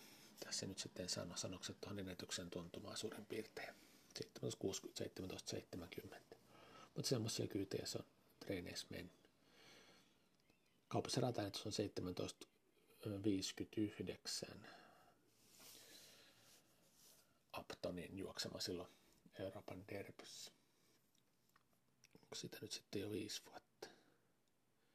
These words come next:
Joo. Mutta joo, tulojärjestystä tähän, niin <clears throat> luulen, että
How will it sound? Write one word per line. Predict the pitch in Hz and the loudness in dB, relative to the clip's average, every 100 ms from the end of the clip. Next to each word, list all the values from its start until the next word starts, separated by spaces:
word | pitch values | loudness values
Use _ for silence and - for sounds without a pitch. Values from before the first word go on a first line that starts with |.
| - - - - - - - - _ _ - _ _ _ _ _ _ _ - - _ _ - | -20 -20 -20 -20 -20 -20 -20 -20 _ _ -20 _ _ _ _ _ _ _ -20 -20 _ _ -6
Joo. | 113 101 90 87 - - - - - - - - - - - - - - - - - - | 0 0 0 -4 -10 -12 -12 -14 -16 -18 -18 -20 -20 -14 -14 -12 -14 -16 -14 -16 -18 -4
Mutta | 151 - - | 0 4 10
joo, | 165 160 110 104 - - - - - | 12 12 12 10 6 0 -2 -4 -2
tulojärjestystä | - - 120 156 147 - 131 123 | 4 8 10 10 8 6 4 4
tähän, | - 123 117 | 4 4 4
niin | 120 120 117 - - - - _ - | 2 0 -2 -6 -10 -10 -10 _ 4
<clears throat> | 170 143 120 - - - - | 6 8 4 -2 -12 -12 -2
luulen, | 120 113 | 2 2
että | 110 - | 0 -2